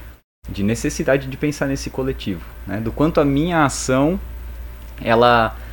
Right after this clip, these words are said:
pode ser transformadora positivamente no coletivo ou não,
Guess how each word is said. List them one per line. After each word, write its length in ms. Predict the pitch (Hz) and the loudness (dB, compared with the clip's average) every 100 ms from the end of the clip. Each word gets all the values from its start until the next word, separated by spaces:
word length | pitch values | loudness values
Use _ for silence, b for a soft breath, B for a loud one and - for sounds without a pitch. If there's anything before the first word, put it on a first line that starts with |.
| B B - | B B 2
pode 280 | 139 165 143 | 6 6 4
ser 160 | - | -2
transformadora 840 | 143 139 139 - 123 123 117 113 104 | 0 0 0 0 0 0 0 0 0
positivamente 880 | - 120 113 113 107 110 107 104 110 | 0 0 0 -4 -4 -2 -2 -2 -4
no 80 | |
coletivo 540 | 104 110 107 104 117 127 | -2 -2 -2 -4 -6 -4
ou 100 | 165 | -4
não, 240 | 190 98 | -4 -4